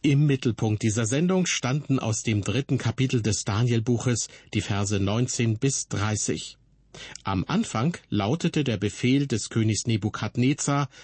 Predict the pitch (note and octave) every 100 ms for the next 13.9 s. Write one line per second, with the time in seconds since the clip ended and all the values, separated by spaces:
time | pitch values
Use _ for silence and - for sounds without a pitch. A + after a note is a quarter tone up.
0 | - - G2 F#2 - - C#3+ C#3+ - B2
1 | C#3 C3+ B2 A2+ - - - A#2+ D#3 -
2 | D#3 B2 G#2 A2+ - - A2+ B2+ D#3 F3
3 | - - - - A2+ - G#2 - - A#2+
4 | B2 C3 C3+ A#2+ A2 - G#2 A2 G#2+ -
5 | A#2+ B2 A2 G#2 G#2+ A2+ - A2 G#2 A2
6 | A2+ A2+ A2 B2+ - _ _ _ _ -
7 | - - - - G#2 D3 A#3+ E3+ D#3 -
8 | C#3+ A#2+ A#2+ A#2 A#2+ A2+ A#2 B2 - B2
9 | A2+ - G#2+ G#2 A#2 - - - A2+ A#2+
10 | A2 - - _ _ _ - - - G2+
11 | A2 C3+ D3 - A2+ A2 A#2 B2 - A#2
12 | A#2 A2 G2+ G2+ - - C3 B2+ A#2+ -
13 | E3+ D#3 C3+ A#2+ A2 A2 A2+ C3+ D3+